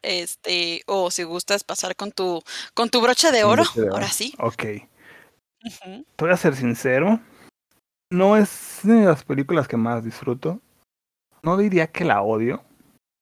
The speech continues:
Speaker 2: no la odio, pero sí no es como quieras, "Ah, ¿sabes qué? Me encanta, eh,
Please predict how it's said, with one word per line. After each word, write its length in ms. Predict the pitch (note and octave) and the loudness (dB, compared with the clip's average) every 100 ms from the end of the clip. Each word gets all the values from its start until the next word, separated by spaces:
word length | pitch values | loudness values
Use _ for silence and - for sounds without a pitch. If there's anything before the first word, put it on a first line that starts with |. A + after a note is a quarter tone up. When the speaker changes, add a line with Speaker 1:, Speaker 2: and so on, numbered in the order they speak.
| - | -4
Speaker 2:
no 200 | C3+ B2+ | -2 0
la 160 | B2+ | 0
odio, 280 | G#2+ A2 D3+ - _ _ _ _ _ _ _ - | 0 -4 -8 -16 _ _ _ _ _ _ _ 4
pero 200 | E3 C#3+ | 6 6
sí 120 | D#3 | 6
no 100 | D3 | 4
es 80 | C3+ | 4
como 180 | D3 A#2 | 0 0
quieras, 280 | B2+ B2+ - | 0 0 2
"Ah, 180 | F3 F#3 | 0 2
¿sabes 240 | F3 E3 - | 2 2 0
qué? 260 | D3+ E3+ - | -4 -6 -4
Me 160 | C3+ | -2
encanta, 1200 | A#2+ A2 A2+ A#2 A#2 C3+ C#3 C3+ C3 C3+ _ _ _ _ - | -2 -4 -4 -2 -4 0 2 2 -2 -8 _ _ _ _ -8
eh, 380 | A#2 A#2+ A#2+ | -4 -2 -4